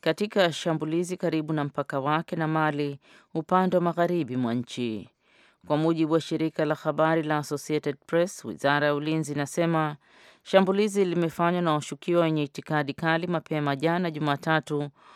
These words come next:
huko Wanzarbe katika wilaya ya Bakin-, Bankilare na kusababisha polisi mmoja kujeruhiwa. Wizara imesema kwenye television kwamba majeshi yako katika eneo hilo kupambana na mshukiwa yoyote mwenye itikadi kali,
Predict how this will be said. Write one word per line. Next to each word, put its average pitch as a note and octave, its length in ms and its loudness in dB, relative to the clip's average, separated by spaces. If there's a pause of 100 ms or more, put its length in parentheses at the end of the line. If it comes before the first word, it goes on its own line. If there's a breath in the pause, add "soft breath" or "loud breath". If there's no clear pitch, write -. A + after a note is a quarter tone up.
(160 loud breath)
huko E3 360 0
Wanzarbe E3 720 4
katika - 340 -8
wilaya C#3+ 340 4
ya C#3+ 80 4
Bakin-, C#3+ 520 -2 (120)
Bankilare D3+ 840 2 (380 loud breath)
na E3 120 4
kusababisha F3+ 560 2
polisi F3 380 -2
mmoja E3+ 360 0
kujeruhiwa. B2+ 920 -4 (640 soft breath)
Wizara C#3 460 2
imesema D#3 520 0
kwenye E3+ 200 0
television D#3 760 -2
kwamba G2+ 280 -6
majeshi C#3 520 -2
yako D#3+ 540 2 (320 loud breath)
katika D3+ 380 -2
eneo D#3 240 4
hilo F3+ 340 0
kupambana D#3 540 2
na D3+ 100 0
mshukiwa D#3 500 0
yoyote E3+ 460 2
mwenye D3+ 240 0
itikadi C#3 440 -2
kali, E3+ 520 0